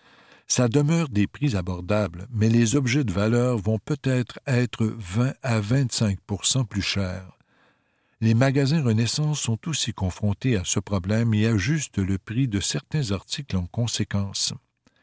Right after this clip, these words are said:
Il faut trouver le bon équilibre,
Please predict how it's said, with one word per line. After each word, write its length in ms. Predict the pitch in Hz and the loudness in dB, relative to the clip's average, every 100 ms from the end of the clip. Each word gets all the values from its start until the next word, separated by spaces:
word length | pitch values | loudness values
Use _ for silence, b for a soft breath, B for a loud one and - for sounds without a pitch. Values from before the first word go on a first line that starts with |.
| b b b b b - | b b b b b 0
Il 140 | 110 | 0
faut 200 | - 131 - | 2 0 0
trouver 400 | - 165 117 139 | 0 0 4 4
le 140 | 107 | 4
bon 280 | 87 90 127 | 2 2 2
équilibre, 640 | 101 - 95 98 95 92 | 2 0 0 0 0 -4